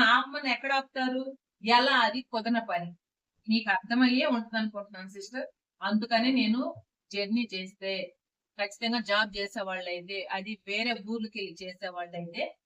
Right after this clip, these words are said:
కొద్దిగా ఇబ్బందిగానే ఉంటది. జర్నీ చేసేటప్పుడు ఖచ్చితంగా ఒళ్ళు వస్తుందని అందుకే నేను చెప్తున్నాను.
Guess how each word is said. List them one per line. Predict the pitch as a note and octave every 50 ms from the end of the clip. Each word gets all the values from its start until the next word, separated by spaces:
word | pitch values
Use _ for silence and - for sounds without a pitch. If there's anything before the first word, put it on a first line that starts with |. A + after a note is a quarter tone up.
| _ _ _ _ _ -
కొద్దిగా | C4+ A3+ G#3+ A#3+ C4 D4
ఇబ్బందిగానే | C4+ A#3 G3 F#3 - A#3 A#3 A#3 A3+ A3 G#3 G3+ G3+ G3 F#3+
ఉంటది. | F#3 F3+ F#3 - F#3 F3 F3 G3 G#3 G3+ E3 - - _ _ _ -
జర్నీ | G3+ G3+ G3 G#3 G#3 G3
చేసేటప్పుడు | F#3+ F#3 F3+ - - F#3 - - - F#3+
ఖచ్చితంగా | F#3 - - G3+ G#3 G#3+ G#3 F#3+
ఒళ్ళు | F#3 F#3+ G3 G3
వస్తుందని | F#3 F#3+ - F#3+ G3 G3 G3
అందుకే | E3+ F3 F3 F3 F#3 F#3+
నేను | F3+ E3+ E3 E3+
చెప్తున్నాను. | D#3+ - _ - F#3+ F3 E3 D#3+ E3 F#3